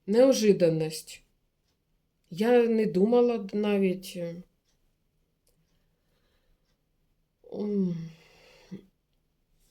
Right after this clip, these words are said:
Ну, але, але вони себе,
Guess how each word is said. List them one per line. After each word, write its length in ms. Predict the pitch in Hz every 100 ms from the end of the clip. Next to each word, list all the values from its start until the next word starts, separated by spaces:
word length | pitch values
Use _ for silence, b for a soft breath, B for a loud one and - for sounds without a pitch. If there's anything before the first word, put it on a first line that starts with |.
| _ _ _ -
Ну, 380 | 190 277 339 -
але, 720 | 180 185 180 180 202 247 320 - _
але 680 | 214 214 214 190 175 180 196 - _ _ _ _ _ b b b b
вони 580 | 165 180 190 190 247 330
себе, 720 | - 226 170 160 165 170 185